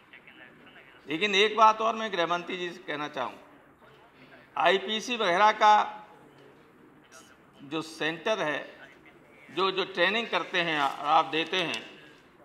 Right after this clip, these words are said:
उसमें एक ऐसी ट्रेनिंग और दिलवाइए, क्योंकि ये जो दंगे फसाद होते हैं उसमें हमने ये देखा है कि निर्दोष हमेशा मारे जाते हैं और जो दंगा कराने वाला हमेशा बच जाता है।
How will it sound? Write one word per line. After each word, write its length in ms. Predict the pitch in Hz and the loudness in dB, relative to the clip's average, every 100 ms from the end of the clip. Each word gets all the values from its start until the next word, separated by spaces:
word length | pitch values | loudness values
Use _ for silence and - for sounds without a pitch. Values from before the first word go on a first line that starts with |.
| - | -12
उसमें 320 | 151 147 208 | -10 -8 -4
एक 160 | 214 208 190 | -2 -2 0
ऐसी 260 | 196 196 240 | 0 -2 -6
ट्रेनिंग 380 | 214 202 202 | -4 -4 -2
और 160 | 190 170 | 0 0
दिलवाइए, 520 | 147 151 139 147 175 208 - - - - - - - - _ - - - | 0 0 0 0 -4 -8 -14 -20 -20 -20 -20 -20 -20 -20 _ -20 -20 -10
क्योंकि 240 | 180 180 | -8 -2
ये 80 | 220 | -2
जो 120 | 220 | 0
दंगे 380 | 151 160 170 233 | -2 -4 0 -2
फसाद 400 | 180 160 208 208 | -2 0 0 2
होते 240 | 165 160 214 | -2 -2 -4
हैं 160 | 214 | -2
उसमें 280 | 226 190 214 | -4 -8 -6
हमने 260 | 208 185 208 | -4 -4 -4
ये 120 | 214 | -4
देखा 320 | 180 175 185 | -2 -4 -2
है 120 | 208 | -2
कि 60 | 208 | -2
निर्दोष 420 | 180 170 180 208 | -4 -4 -2 -4
हमेशा 320 | 190 160 170 196 | -4 -8 -6 -4
मारे 260 | 165 147 | -2 -2
जाते 280 | 139 131 117 | -2 -4 -6
हैं 220 | 113 - - - - - _ _ _ - | -14 -16 -20 -20 -20 -20 _ _ _ -8
और 120 | 175 | -6
जो 60 | 180 156 | -4 -2
दंगा 280 | 180 214 220 | 0 2 2
कराने 360 | 202 185 196 | 2 2 2
वाला 240 | 220 214 214 | 4 4 4
हमेशा 380 | 165 160 160 175 | 2 0 -2 -2
बच 240 | 147 147 | -2 -4
जाता 300 | 143 131 120 | -4 -4 -8
है। 200 | 110 - | -14 -16